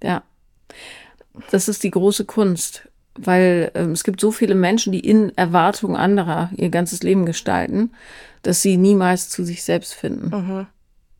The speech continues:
Speaker 1: Mein Lieblingsbeispiel sind immer, obwohl nicht das absolute <laughs> Lieblingsbeispiel,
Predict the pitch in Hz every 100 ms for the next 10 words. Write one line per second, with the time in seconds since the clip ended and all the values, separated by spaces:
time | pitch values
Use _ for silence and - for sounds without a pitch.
0 | _ - 185 185 202 214 196 - 170 185
1 | - 202 185 175 - 185 175 - - -
2 | 170 165 170 - - - 202 - 208 196
3 | 190 185 254 - - 226 247 - - 170
4 | 190 - 208